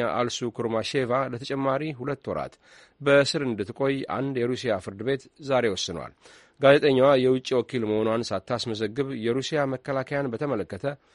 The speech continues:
መረጃን ሰብስባለች በሚል ባለፈው ሰኔ በሩሲያ የጸጥታ ኃይሎች በአውሮፕላን ማረፊያ ሳለች ፓስፖርቷ ተነጥቆ ለአጭር ጊዜ ታግታ ነበር። በኋላም በጥቅምት ወር ለእስር ተዳርጋለች። አልሱ ኩርማሼቫ በአሜሪካ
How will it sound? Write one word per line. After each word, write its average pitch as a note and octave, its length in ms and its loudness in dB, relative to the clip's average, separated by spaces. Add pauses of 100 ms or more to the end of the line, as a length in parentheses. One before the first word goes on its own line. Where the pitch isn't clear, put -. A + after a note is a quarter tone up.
(260)
መረጃን C3+ 580 2 (340)
ሰብስባለች A2+ 680 -2
በሚል B2 380 0
ባለፈው G2+ 480 -6
ሰኔ A2+ 200 -2 (180)
በሩሲያ C3+ 440 -2
የጸጥታ C3 440 -6
ኃይሎች A2+ 340 -2 (460)
በአውሮፕላን B2 600 4
ማረፊያ G#2 420 -2
ሳለች A#2 440 -4
ፓስፖርቷ C#3 600 -4
ተነጥቆ B2 360 -4 (460)
ለአጭር G#2+ 380 -6
ጊዜ A2 280 -8
ታግታ G2 460 -6
ነበር። E2 300 -12 (340)
በኋላም D3+ 400 4
በጥቅምት C3 480 -6
ወር F#2 140 -6 (340)
ለእስር A#2 420 -2
ተዳርጋለች። D2+ 640 -12 (560)
አልሱ C#3+ 260 6 (120)
ኩርማሼቫ C3 540 0 (160)
በአሜሪካ A2 420 -4